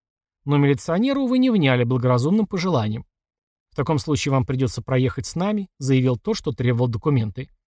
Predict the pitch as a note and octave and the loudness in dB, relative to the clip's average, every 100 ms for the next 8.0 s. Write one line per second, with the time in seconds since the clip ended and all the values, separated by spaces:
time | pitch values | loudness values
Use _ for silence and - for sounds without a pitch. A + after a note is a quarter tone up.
0 | _ _ _ _ _ _ _ _ _ - | _ _ _ _ _ _ _ _ _ -4
1 | C#3 C#4+ - B3 - D3+ - D#3 D#3 - | 0 0 0 -4 -4 -4 -2 -2 0 0
2 | D3+ B2+ A#2+ - C#3+ - _ _ _ _ | 0 0 -2 -8 -12 -16 _ _ _ _
3 | _ _ - F3 A3+ A3 A#3 - G#3+ G3 | _ _ -4 -2 0 0 0 0 -4 -4
4 | F3+ E3 E3 C#3+ C#3 - D3+ C3 D3 C3+ | -10 -6 0 2 2 0 -2 -2 -2 0
5 | C3 C3 C3 - C#3 F3 G3+ C3+ C3+ A#2 | 2 2 0 0 0 0 -2 -4 -2 -2
6 | C3+ B2 C3+ E3 D3 B2+ B2 C3 - - | -2 0 0 0 0 -2 -2 -6 -6 -6
7 | B2 A#2 C3 A#2+ B2 A#2+ C3+ - - C3 | -6 -2 0 2 2 2 -2 -4 -6 -8